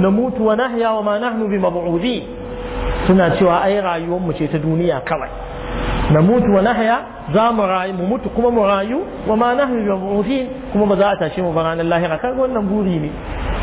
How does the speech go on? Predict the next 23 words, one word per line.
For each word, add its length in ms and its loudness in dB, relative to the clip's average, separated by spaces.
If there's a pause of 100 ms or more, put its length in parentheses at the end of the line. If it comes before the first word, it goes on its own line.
(1200)
Shi 200 2
yasa 300 2
masu 320 -2
hankali 580 0
daga 260 0
cikin 340 2
su, 180 -8 (540)
kaman 320 4
Quss 240 0
ibn 180 2 (120)
Sa'id 320 -2 (120)
al-Iyadi, 720 0 (400)
tun 180 4
kafin 420 2
zuwan 200 0
musulunci 460 -2
ya 120 2
tabbatar 380 -2
musu 260 -2
za 160 2
a 80 -2
tashe 360 -4
su. 160 -6